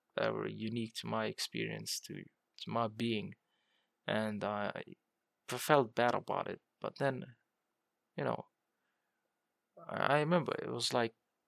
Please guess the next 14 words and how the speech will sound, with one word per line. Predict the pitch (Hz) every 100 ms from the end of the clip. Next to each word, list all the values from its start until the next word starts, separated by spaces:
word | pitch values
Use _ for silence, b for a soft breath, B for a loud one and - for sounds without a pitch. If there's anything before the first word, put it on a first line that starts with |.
| _ _ _ -
wh-, | 110 -
wh-, | 120 123
whenever | 135 143 143 123
I | 113 110
saw | - 131 120
racism | 120 123 - 110 110 110
or | 98 92 -
experienced | 107 - 127 123 113
racism | 120 117 - 113
or | 120
any | 147 139
of | 107 -
those | 110 110
things, | - 107 117